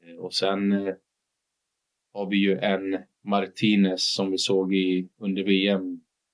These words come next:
Hade svårt att sätta dit, eh, en boll.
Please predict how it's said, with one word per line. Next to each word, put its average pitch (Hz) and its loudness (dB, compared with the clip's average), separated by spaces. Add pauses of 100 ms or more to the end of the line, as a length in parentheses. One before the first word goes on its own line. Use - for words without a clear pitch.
(180)
Hade 95 -20
svårt - -12
att - -20
sätta - -16
dit, 98 0 (120)
eh, 92 -12
en 92 -14
boll. 92 -10